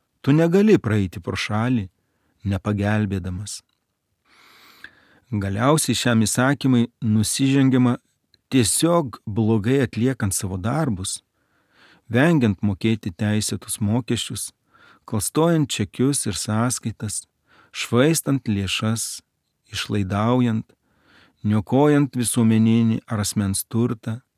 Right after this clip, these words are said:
netgi gaišinant kitų žmonių laiką, kai vėluojama į paskirtus susitikimus ir kitus atvejus.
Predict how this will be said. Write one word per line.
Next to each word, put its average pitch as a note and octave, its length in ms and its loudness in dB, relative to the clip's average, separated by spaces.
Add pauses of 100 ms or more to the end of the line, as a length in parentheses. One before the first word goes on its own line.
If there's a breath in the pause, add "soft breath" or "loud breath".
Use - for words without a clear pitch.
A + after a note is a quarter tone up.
(460)
netgi D3+ 420 2
gaišinant D3+ 600 2
kitų D3 400 0
žmonių C#3+ 400 2
laiką, D3 480 0 (560)
kai A2 160 2
vėluojama A2 760 2 (140)
į G#2+ 80 -8
paskirtus G#2 720 -4
susitikimus G#2+ 960 -4 (360)
ir G2 120 -8
kitus - 400 -8
atvejus. G2 640 -8